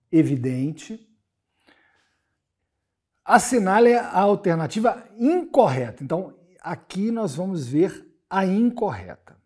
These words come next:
Plaquetas abaixo de cinquenta mil são contra-, é, são contraindicação à anestesia raquidiana. Letra A, está correto? Sim, está correto.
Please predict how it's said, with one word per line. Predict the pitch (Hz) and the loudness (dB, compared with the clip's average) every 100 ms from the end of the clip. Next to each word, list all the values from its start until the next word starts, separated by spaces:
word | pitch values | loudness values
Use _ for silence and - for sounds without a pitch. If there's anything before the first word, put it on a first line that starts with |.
| _ _ | _ _
Plaquetas | - 262 262 - 294 339 349 320 220 | 2 2 2 -4 0 0 0 -4 0
abaixo | 240 185 214 254 208 | 0 2 2 2 -2
de | |
cinquenta | 214 - 202 220 220 | -10 -8 -4 -4 -2
mil | 196 165 156 | -2 2 2
são | - - - 220 | 0 -8 -4 -4
contra-, | 214 214 196 202 | -2 -6 -4 -6
é, | 202 180 175 - - _ _ | -4 -6 -8 -20 -20 _ _
são | - - 208 214 - - _ _ | -16 -2 0 0 -4 -14 _ _
contraindicação | - 277 269 226 190 196 175 - 170 | 4 4 4 0 0 0 0 0 -4
à | |
anestesia | 165 - 156 127 143 | -2 -2 -4 -4 -4
raquidiana. | 123 143 147 135 120 92 82 _ _ _ _ _ - | -4 -6 -8 -10 -10 -12 -20 _ _ _ _ _ -6
Letra | 143 139 151 | -4 2 4
A, | 127 107 - _ _ _ | 4 0 -10 _ _ _
está | - - 190 | -20 -2 -2
correto? | 180 135 156 180 113 - _ _ | -2 -2 2 2 2 -8 _ _
Sim, | - - 262 208 - - _ _ _ _ | -14 -4 -2 -2 -8 -20 _ _ _ _
está | - | -16
correto. | 139 220 160 135 - | -6 -4 -4 -6 -14